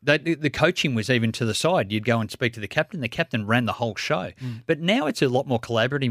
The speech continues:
Speaker 1: environment where they, there are, well, there's a couple of vice captains in the team, and Steve Smith has been there with experience. There's a lot more collaborative, bring together the ideas and, and so forth. It's more of a modern thinking and a modern approach. So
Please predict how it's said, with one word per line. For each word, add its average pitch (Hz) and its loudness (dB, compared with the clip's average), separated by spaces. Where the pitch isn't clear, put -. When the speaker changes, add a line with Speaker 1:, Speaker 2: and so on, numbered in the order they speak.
Speaker 1:
environment 104 -2
where 120 2
they, 117 4
there 131 -2
are, 139 -2
well, 110 -14
there's - -14
a 104 -14
couple 180 0
of 110 -2
vice 110 0
captains 117 -2
in 117 0
the 104 -2
team, 202 0
and 117 0
Steve 123 0
Smith - -6
has 104 -16
been 127 -4
there 120 0
with 110 -2
experience. 156 -4
There's 220 -6
a 302 -4
lot 254 0
more 143 0
collaborative, 117 2
bring 123 2
together 120 0
the 110 0
ideas 117 4
and, 107 -4
and 110 -12
so 123 2
forth. 120 -4
It's - -2
more 143 4
of 117 4
a 117 4
modern 120 4
thinking 127 -2
and 117 0
a 104 0
modern 110 2
approach. 156 -2
So 156 4